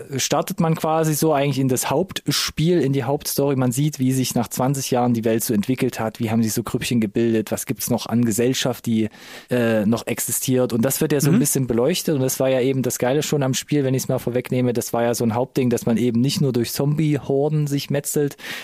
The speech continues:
Speaker 1: sondern dass man auch im Spiel schon sehr, sehr szenisch, sehr filmisch auch gezeigt hat, wie so eine Gesellschaft aussehen kann in seinen verschiedenen
Speaker 2: Mhm, mhm.
Speaker 1: Variationen, die dann eben nach zwanzig Jahren, ich sag mal, Pilz-, Schrägstrich, äh, Zombie-Apokalypse quasi noch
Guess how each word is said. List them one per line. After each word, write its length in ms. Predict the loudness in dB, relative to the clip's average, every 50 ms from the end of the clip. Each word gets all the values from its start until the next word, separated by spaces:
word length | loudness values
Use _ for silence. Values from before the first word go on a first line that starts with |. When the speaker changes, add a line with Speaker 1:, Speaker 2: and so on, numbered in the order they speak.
| -10
Speaker 1:
sondern 300 | -4 -2 0 2 2 2
dass 180 | 2 0 0 0
man 120 | 0 0
auch 200 | 0 0 0 0
im 120 | -2 -2 -2
Spiel 300 | -2 -2 0 0 0 0
schon 220 | 2 0 0 0
sehr, 420 | 2 2 2 2 2 2 0 -2 -4 -6 -14 -20 -20 -14 -6
sehr 220 | -2 0 0 0
szenisch, 480 | 0 0 0 2 2 4 2 2 0 0
sehr 140 | 0 0
filmisch 360 | 0 2 2 2 2 2 0 0
auch 160 | -2 -2 -2
gezeigt 400 | -4 -2 -2 -2 -2 -2 -4 -4
hat, 180 | -6 -6 -6 -10 -12 _ -2
wie 80 | 0
so 100 | 2 2
eine 120 | 2 2 2
Gesellschaft 500 | 2 2 2 2 0 0 -2 -4 -2 0
aussehen 360 | 0 2 2 2 2 0 0
kann 220 | 0 0 0 2 2
in 140 | 2 2
seinen 300 | 2 2 2 2 2 0
verschiedenen 640 | -2 -2 -4 -2 0 2 2 4 4 4 4 4 2 2
Speaker 2:
Mhm, 40 | 2
mhm. 40 | 2
Speaker 1:
Variationen, 760 | 0 0 2 2 0 0 0 0 -2 0 2 2 2 2 2
die 100 | 2 2
dann 140 | 2 2 2
eben 160 | 2 2 2
nach 140 | 2 0 0
zwanzig 400 | -2 -2 0 0 0 0 0 -2
Jahren, 280 | 0 0 2 2 2 0
ich 100 | 0 0
sag 200 | -2 -4 -2 -2
mal, 160 | -2 -2 -2
Pilz-, 640 | -4 -2 0 0 2 0 0 -2 -4 -6 -6 -6 -4
Schrägstrich, 720 | -4 -2 -2 -2 -4 -4 -6 -6 -4 -6 -6 -6 -10 -12 -10
äh, 120 | -10 -8 -6
Zombie-Apokalypse 960 | -4 -2 0 0 0 -2 -2 -2 -4 -4 -4 -4 -4 -4 -4 -4 -4 -4 -4
quasi 320 | -2 -2 -2 -2 0 0
noch 280 | -2 -4 -4 -6 -20